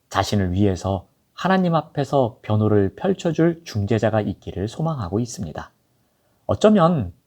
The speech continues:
친구들이 이러한 역할을 해주기 바랐을 것입니다. 하지만 기대와는 달리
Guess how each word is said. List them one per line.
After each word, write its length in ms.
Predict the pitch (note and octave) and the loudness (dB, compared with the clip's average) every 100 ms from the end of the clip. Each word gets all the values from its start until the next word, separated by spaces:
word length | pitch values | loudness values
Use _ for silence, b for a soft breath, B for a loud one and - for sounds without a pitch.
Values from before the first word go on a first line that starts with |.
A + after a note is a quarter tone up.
| _ | _
친구들이 500 | - B3+ B3 G#3+ C#3 | -2 0 2 4 6
이러한 300 | E3+ E3+ D#3 | 6 4 2
역할을 600 | C3 - A#2+ A2+ G#2 G2+ | 0 -2 0 2 0 -2
해주기 540 | E3+ E3 - G#2 G2+ - | -6 -4 -4 0 0 -2
바랐을 520 | - F#2 F#2 - G2 | -6 -6 -6 -6 -4
것입니다. 540 | C3 A2+ F2+ D#2 D#2 - _ _ _ _ _ - | -4 -6 -10 -10 -14 -16 _ _ _ _ _ -2
하지만 420 | G#2 G#2 G2+ - | 0 2 0 -4
기대와는 540 | - A2 A2+ A2 G#2+ G#2+ | -2 4 6 6 6 0
달리 520 | F#2+ F2+ C3+ A2 | -2 2 4 4